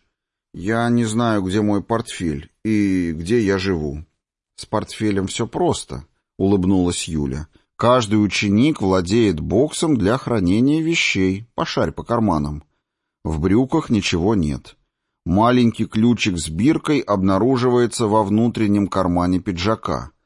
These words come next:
Бирка деревянная, на ней выгравирована цифра сто сорок четыре. «Вот видишь», рассмеялась брюнетка. «Боксы на первом этаже, рядом с гардеробом». «Спасибо. А по поводу второго вопроса»,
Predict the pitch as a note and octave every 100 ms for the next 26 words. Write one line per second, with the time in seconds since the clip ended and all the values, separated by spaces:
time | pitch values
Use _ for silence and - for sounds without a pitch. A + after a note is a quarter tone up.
0 | _ _ - D2 G2+ C3 C3 B2 C#3 D3
1 | A#2 F#2 F2 E2+ E2+ E2 E2+ F2 A#2 C3
2 | F#2+ A2+ A2+ A2+ G2+ F#2+ F2+ F2 E2 -
3 | A#2 A#2+ C3 C3 - G2 - D#2+ E2+ -
4 | G#2 - C#2+ C2+ - _ _ - C#3+ D3+
5 | C3+ C#3+ D#3 C#3+ F#2+ D#2+ - _ _ _
6 | F2 F2+ - F#2 E2+ E2+ G2+ G2 F2+ G2
7 | E2 C#2+ C2+ - - - _ _ _ _
8 | E2 G2 F3 F3+ F3+ D#3 B2+ D3 D#3+ D#3+
9 | D#3 C#3 D3 A#2+ A2 G#2 A2 C#3+ D#3+ C#3
10 | C3+ A2 F#2 F2 D#2 D2+ C2+ _ _ _
11 | - - F#2+ G2 - F#2 C#2 C2 - _
12 | _ _ _ _ - G#2+ A2 G#2+ A2+ A2
13 | A#2+ A#2+ A#2 G2+ A2 A2+ G#2+ - - A2
14 | A#2 B2+ G#2+ G2 F#2+ G#2 A#2+ E3 - G2+
15 | E2